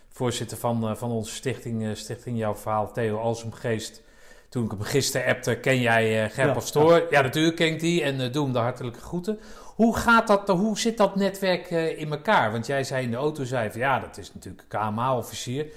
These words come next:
Speaker 1: Dus dan, dan leer je elkaar kennen. Je, je haalt even dat systeem aan, hè, dat vader-zoon of pa-zoon,
Speaker 2: Ja.
Speaker 1: eh, ge-, gebeuren. Beetje eng hoor, vind ik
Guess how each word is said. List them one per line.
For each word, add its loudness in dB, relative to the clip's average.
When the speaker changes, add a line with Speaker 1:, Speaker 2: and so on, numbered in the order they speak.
Speaker 1:
Dus -10
dan, 0
dan -4
leer 0
je -2
elkaar -4
kennen. -4
Je, -4
je -4
haalt 0
even -8
dat -10
systeem -2
aan, 0
hè, -2
dat -8
vader-zoon -2
of -8
pa-zoon, -2
Speaker 2:
Ja. -4
Speaker 1:
eh, -4
ge-, -10
gebeuren. -2
Beetje -10
eng -8
hoor, -6
vind -6
ik -10